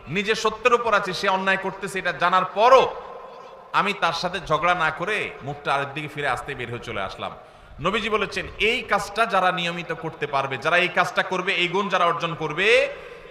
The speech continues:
তিনি বলেছেন জান্নাতের এক পাশে তার জন্য একটা প্রাসাদের দায়িত্ব আমি নিলাম। আল্লাহু আকবার। আল্লাহ তাআলা আমাদের সবাইকে ঝগড়া বিবাদ এড়াবার তৌফিক দান করুন।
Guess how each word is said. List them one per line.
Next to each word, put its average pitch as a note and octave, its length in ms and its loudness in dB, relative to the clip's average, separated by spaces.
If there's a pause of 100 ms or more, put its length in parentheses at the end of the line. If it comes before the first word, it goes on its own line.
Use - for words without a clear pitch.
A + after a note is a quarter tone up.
(120)
তিনি G#3+ 140 0
বলেছেন A3 500 2
জান্নাতের G#3+ 640 4
এক F3 220 2
পাশে G3+ 340 2
তার F#3+ 260 2
জন্য F3+ 240 -2
একটা E3+ 260 -2
প্রাসাদের F3+ 760 0
দায়িত্ব D#3+ 360 0
আমি C#3 160 -4
নিলাম। A2+ 320 -4 (1400)
আল্লাহু C3 680 0
আকবার। D3+ 340 -6 (1500)
আল্লাহ F3 220 0
তাআলা E3+ 160 0
আমাদের D#3+ 200 0
সবাইকে D#3 500 -2 (440)
ঝগড়া G#3 400 6
বিবাদ F3+ 640 4
এড়াবার D#3 380 4 (120)
তৌফিক C3 380 -4
দান G#2+ 280 0
করুন। E2+ 200 -12